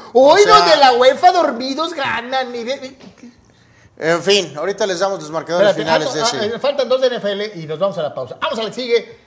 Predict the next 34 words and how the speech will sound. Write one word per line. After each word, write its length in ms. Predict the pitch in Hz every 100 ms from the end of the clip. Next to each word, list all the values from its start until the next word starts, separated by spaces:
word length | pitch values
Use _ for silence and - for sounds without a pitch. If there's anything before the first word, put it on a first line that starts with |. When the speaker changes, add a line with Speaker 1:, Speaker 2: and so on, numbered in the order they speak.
| _
Speaker 2:
este, 280 | 175 170 175
mi 120 | 165
querido 240 | 147 208 220
Abel, 240 | 180 214
porque 160 | 175 135
Speaker 1:
Bueno, 140 | 131
Speaker 2:
está 180 | 208 214
también 280 | 160 180 202
muy 100 | 160
Speaker 1:
ya 80 | 170
había 180 | 180
Speaker 2:
divertida, 260 | 170 175 208
Speaker 1:
mandado 200 | 175 151
a 20 |
pausa 280 | - 156 147
hace 140 | 135 202
Speaker 2:
muy 100 | 254
Speaker 1:
rato, 220 | 196 135
Speaker 2:
divertida 120 | 226
Speaker 1:
¿no? 60 | -
Speaker 2:
como 120 | 175
Speaker 1:
Pero, 80 | 185
Speaker 2:
un 40 |
Speaker 1:
en 40 | -
Speaker 2:
pollo. 260 | 190 165
Speaker 1:
fin. 160 | 156 - -
Speaker 2:
El 180 | 233 233
ganador 580 | 254 254 269 311 330 320
del 200 | 277 240
volado 880 | 233 233 285 302 254 262 330 - - _ _ _
ha 200 | 285 294
perdido 400 | 262 226 277 269
los 180 | 240 -
últimos 400 | 254 269 254